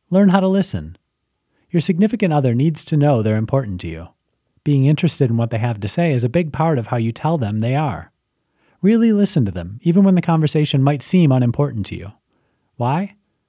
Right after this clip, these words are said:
Because it's important to them. Ask questions, become engaged in the conversation. This also means putting away your phone and giving them your full attention while they talk.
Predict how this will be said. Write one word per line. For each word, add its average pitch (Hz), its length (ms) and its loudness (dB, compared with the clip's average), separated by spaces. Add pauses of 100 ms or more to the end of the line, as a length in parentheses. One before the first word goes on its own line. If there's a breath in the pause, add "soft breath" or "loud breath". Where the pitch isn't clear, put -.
Because 165 220 0
it's 165 120 -2
important 175 360 0
to 160 80 -2
them. 117 400 -4 (600)
Ask 170 200 -2
questions, 95 640 -2
become 165 300 0
engaged 156 460 0
in 113 100 0
the 117 60 0
conversation. 120 800 -4 (720 soft breath)
This - 160 -4
also 196 240 2
means 151 200 2
putting 196 280 0
away 175 180 2
your 175 120 0
phone 120 320 -2
and 123 120 -2
giving 147 220 0
them 139 160 0
your 117 100 -2
full 175 240 -4
attention 143 480 -2
while 98 140 -4
they 110 120 -6
talk. 123 420 -8